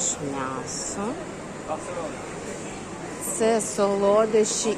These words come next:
і, бачите, всілякі сиропи для виготовлення пирогів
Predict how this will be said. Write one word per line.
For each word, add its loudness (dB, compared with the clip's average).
і, 0
бачите, 0
всілякі 0
сиропи 2
для 4
виготовлення 0
пирогів 2